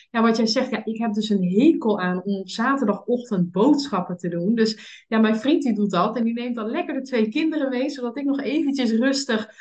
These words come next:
ook, hè, alles in het huishouden dan weer kan doen. Want dat vind ik dan fijn, want ik geloof wel in een opgeruimd huis is een opgeruimd ho-, eh, hoofd. Dus zo verdelen we dat dan inderdaad ook op bepaalde momenten. En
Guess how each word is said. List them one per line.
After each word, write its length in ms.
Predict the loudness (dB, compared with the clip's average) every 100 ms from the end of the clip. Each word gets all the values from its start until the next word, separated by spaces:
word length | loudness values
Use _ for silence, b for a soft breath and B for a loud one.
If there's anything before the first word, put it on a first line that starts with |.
| B
ook, 240 | B 2 2
hè, 160 | -2
alles 280 | -2 0 0
in 120 | -2
het 120 | -4 -2
huishouden 600 | -2 -2 0 0 2 0
dan 140 | 0
weer 160 | -2 -4
kan 180 | -2
doen. 140 | -2 -2
Want 140 | -4
dat 200 | -6 -6
vind 240 | -4 -4 -6
ik 140 | -8
dan 160 | -8 -8
fijn, 340 | -8 -6 -6
want 160 | -6 -6
ik 100 | -6
geloof 340 | -2 0 0
wel 220 | 0 0
in 100 | -2
een 100 | -4
opgeruimd 560 | -8 -10 -8 -6 -6 -8
huis 440 | -2 2 2 2
is 120 | -4
een 100 | -6
opgeruimd 560 | -8 -8 -6 -4 -4 -6
ho-, 400 | -4 0 2 0
eh, 480 | -4 -8 -8 -10 -8
hoofd. 400 | 0 0 0 -6 -20 B B B _ _ _
Dus 220 | -4 -4
zo 320 | -4 0 0 2
verdelen 480 | 2 2 2 -2
we 60 | -2
dat 180 | -2 -4
dan 180 | -4 -2
inderdaad 420 | 0 -2 -4 -6
ook 160 | -4
op 100 | -2
bepaalde 440 | -2 -4 -4 -6 -4
momenten. 800 | -2 -2 -2 -6 -6 -8 -10 _
En 300 | -12 -12 -12